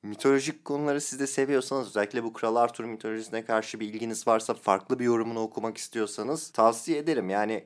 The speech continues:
kötü bir çizgi roman demiyorum, yanlış anlamayın. Sadece olumlu ve olumsuz taraflarından bahsetmeye çalıştım, e, kendimce. Eğer anlattığım şeyler ilginizi çektiyse mutlaka bir şans vermenizde fayda var. Dediğim gibi son dönemin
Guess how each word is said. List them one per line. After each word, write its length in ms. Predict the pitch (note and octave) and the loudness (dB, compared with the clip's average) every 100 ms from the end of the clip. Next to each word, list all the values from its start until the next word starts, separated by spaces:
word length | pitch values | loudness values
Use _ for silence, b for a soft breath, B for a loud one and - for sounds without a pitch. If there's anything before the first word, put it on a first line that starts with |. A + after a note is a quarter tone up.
| - | -8
kötü 240 | A2+ A#2+ | -8 -8
bir 60 | C3 | -12
çizgi 280 | B2 B2 | -8 -2
roman 280 | C3 A#2+ B2 | 4 6 4
demiyorum, 300 | A#2+ G2+ F#2 | 4 2 2
yanlış 300 | A2 G#2 A2 | 2 2 0
anlamayın. 380 | G#2+ A#2 G#2+ C#3+ | -2 -2 -4 -4
Sadece 500 | - A2+ G#2 A2 A2 | 0 2 2 -2 -2
olumlu 340 | A#2+ A#2 B2+ A#2+ | -2 -2 0 0
ve 60 | |
olumsuz 360 | A#2 A#2 A#2 - | 0 -2 -4 -2
taraflarından 680 | A2+ G#2 - G#2+ A2+ A#2 G2+ | 2 2 0 -2 2 2 2
bahsetmeye 560 | F#2 - F#2 - F2+ | 0 0 -4 -4 -6
çalıştım, 500 | - F#2+ F2+ - A2+ B B | -4 -6 -6 -8 -10 B B
e, 180 | - F#2+ | -8 -8
kendimce. 680 | F#2 G2+ F#2+ F#2+ G2+ D#3+ - _ | 0 0 0 -4 -4 -4 -4 _
Eğer 320 | A2 A#2 A2+ - - | 4 6 6 4 2
anlattığım 520 | G#2 A#2 A#2 - B2 | 6 6 4 -2 -2
şeyler 260 | C3 B2 | 0 0
ilginizi 400 | A#2 A2 A#2 A2+ | 0 -2 -6 -8
çektiyse 600 | - A#2+ - G2+ - D3+ - | -2 -4 -4 -10 -4 -4 -4
mutlaka 500 | A#2 - A#2 B2 A#2+ | -6 -2 2 4 2
bir 40 | |
şans 340 | - A#2 A#2+ B2+ | 2 0 2 0
vermenizde 380 | A#2+ A#2+ A2+ | 0 -2 -2
fayda 300 | B2 B2 B2+ | 2 2 4
var. 180 | E3+ C#3 | 2 2
Dediğim 280 | - C3 B2+ | 0 -2 -2
gibi 200 | A2 E2+ - | -2 -4 -4
son 380 | C3+ C3 G#2 | 0 0 0
dönemin 360 | A2+ A#2 E3+ E3+ | 0 2 0 -2